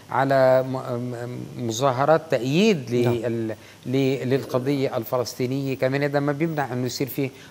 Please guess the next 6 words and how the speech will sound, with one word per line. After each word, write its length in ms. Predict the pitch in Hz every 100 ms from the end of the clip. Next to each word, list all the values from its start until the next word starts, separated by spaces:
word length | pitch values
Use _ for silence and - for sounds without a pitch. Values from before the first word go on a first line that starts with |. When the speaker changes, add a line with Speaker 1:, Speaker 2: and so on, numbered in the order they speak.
| -
Speaker 1:
مظاهرات 520 | 117 113 127 139 147 -
تأييد 480 | 143 131 135 139 135
في، 440 | - 135 127 131 131
آه، 120 | 127 117 - - -
ومظاهر 560 | 123 120 139 139 135
تأييد 480 | - 131 131 139